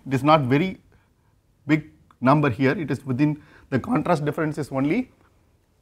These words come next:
five percent, which produces the actual, the image. So, so though it is not very, uh, powerful in terms of producing the contrast,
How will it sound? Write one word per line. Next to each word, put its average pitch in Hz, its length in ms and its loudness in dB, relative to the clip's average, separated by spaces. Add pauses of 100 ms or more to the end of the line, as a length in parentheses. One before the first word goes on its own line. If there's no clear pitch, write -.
(440)
five 147 260 4
percent, 180 400 -2 (460)
which 151 200 -4
produces 143 540 0
the 147 220 0
actual, 156 420 0 (1500)
the 123 380 4 (180)
image. 123 400 2 (600)
So, 165 400 6 (320)
so 214 340 10 (220)
though 185 180 10
it 202 120 4
is 175 120 6
not 196 180 6
very, 190 320 4 (2000)
uh, 139 240 8 (300)
powerful 208 480 6
in 180 120 4
terms 180 280 4
of 175 240 4
producing 160 380 0
the 147 100 4
contrast, 185 580 4